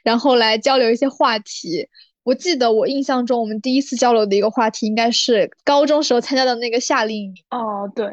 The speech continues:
Speaker 1: 就是高中的时候去大学参加的那个夏令营。
Speaker 2: 嗯，对。
Speaker 1: 对，然后我就有一点像那个命运的齿轮，<laughs> 就从此转动。哦，现在海星他就是正在经历他的这个保研季，然后当然也是我去年最焦虑的一段时间。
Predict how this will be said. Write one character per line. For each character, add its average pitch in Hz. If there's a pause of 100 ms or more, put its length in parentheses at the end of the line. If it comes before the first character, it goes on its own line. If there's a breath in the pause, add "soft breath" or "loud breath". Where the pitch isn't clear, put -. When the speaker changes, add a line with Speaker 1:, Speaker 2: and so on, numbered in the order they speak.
Speaker 1:
就 302
是 240 (200)
高 294
中 330
的 285
时 -
候 240
去 240
大 277
学 220
参 233
加 240
的 226
那 226
个 220
夏 247
令 226
营。 233
Speaker 2:
嗯， 202
对。 220 (280)
Speaker 1:
对， 285
然 294
后 392
我 359
就 392 (140)
有 320
一 370
点 370
像 349
那 339
个 277 (300)
命 359
运 330
的 269
齿 247
轮， 220 (120)
<laughs> 330
就 349
从 254
此 233
转 269
动。 240 (240 loud breath)
哦， 247
现 277
在 262
海 214
星 233
他 254
就 254
是 254
正 247
在 233
经 233
历 233
他 247
的 220
这 220
个 226
保 208
研 110
季， 208 (240 loud breath)
然 214
后 220
当 240
然 226
也 202
是 226
我 220
去 -
年 214
最 226
焦 220
虑 226
的 202
一 107
段 -
时 -
间。 -